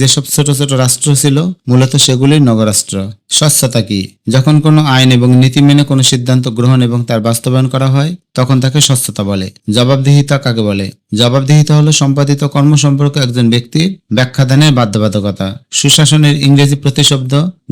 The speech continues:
গুড গভর্নেন্স। পৌরনীতি সম্পর্কে ই এম হোয়াইটের প্রদত্ত সংজ্ঞাটি লিখো। রাষ্ট্রবিজ্ঞানী ই এম হোয়াইট প্রদত্ত পৌরনীতি সংজ্ঞাটি হচ্ছে,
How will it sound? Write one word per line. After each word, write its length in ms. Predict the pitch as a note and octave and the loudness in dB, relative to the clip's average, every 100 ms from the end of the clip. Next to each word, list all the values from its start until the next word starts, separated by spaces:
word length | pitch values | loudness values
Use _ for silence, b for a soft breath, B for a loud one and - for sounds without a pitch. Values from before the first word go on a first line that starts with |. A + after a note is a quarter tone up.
| A2+ | 0
গুড 160 | C#3+ B2+ | 0 2
গভর্নেন্স। 560 | C3 A2+ G#2+ G2 G#2 - - - _ | 2 2 0 -2 -4 -8 -10 -12 _
পৌরনীতি 440 | C3+ C#3 D3+ D#3 D3+ | -2 2 2 2 2
সম্পর্কে 440 | D3+ D3 D3+ D#3 D3+ C#3 | 2 2 0 -2 -2 0
ই 40 | C#3 | 2
এম 80 | C#3+ B2+ | 2 2
হোয়াইটের 440 | B2+ C3 D3 D3 D3+ _ | 0 -2 -2 -4 -6 _
প্রদত্ত 320 | B2 C3+ - D3 | -4 -2 -2 -2
সংজ্ঞাটি 360 | C3+ C3 C3 C#3+ E3 D3 | 0 -2 -2 -2 -2 -2
লিখো। 260 | A#2+ - F#2 - _ A#2 | -2 -2 -8 -10 _ -4
রাষ্ট্রবিজ্ঞানী 600 | A2+ - C#3+ D3 C#3+ D3+ D3 | -4 -2 0 0 2 2 2
ই 20 | C3+ | 2
এম 80 | C3+ | 2
হোয়াইট 240 | C3 C#3+ D3 | 2 0 -2
প্রদত্ত 320 | B2+ B2+ B2+ C3 | -2 -2 -2 -4
পৌরনীতি 380 | B2+ C3 C#3 D3 | 0 2 0 0
সংজ্ঞাটি 360 | C3+ C3 C3 C3+ | -2 -2 0 0
হচ্ছে, 320 | C3 - | 0 -2